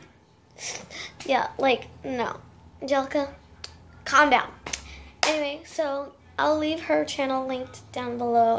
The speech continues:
and, um, yeah, totally go subscribe to her. She has, like, a thousand more subscribers more than me, but, like, that doesn't matter. Um, I'm just, like, saying, um,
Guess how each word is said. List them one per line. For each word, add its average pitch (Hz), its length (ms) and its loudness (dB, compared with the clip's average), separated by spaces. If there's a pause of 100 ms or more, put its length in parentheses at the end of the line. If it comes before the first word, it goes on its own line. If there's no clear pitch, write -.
and, - 440 -8 (120)
um, - 280 -8 (540)
yeah, 277 240 2 (300)
totally 381 640 -2
go 294 140 2
subscribe 277 440 -6
to 262 80 -6
her. 262 140 -2 (300)
She - 120 0
has, 320 100 6
like, 302 180 2 (180)
a 262 60 -4
thousand 254 380 -4
more 233 140 -8 (400)
subscribers 233 720 -2
more 233 200 -6
than 220 280 -6
me, 247 340 -6 (680)
but, 269 140 6
like, 240 340 4
that 262 140 8
doesn't 240 260 -2
matter. - 340 -6 (420)
Um, 233 420 6 (1900)
I'm 247 280 0
just, 226 200 -4
like, - 380 -4
saying, - 500 -8 (180)
um, - 300 -8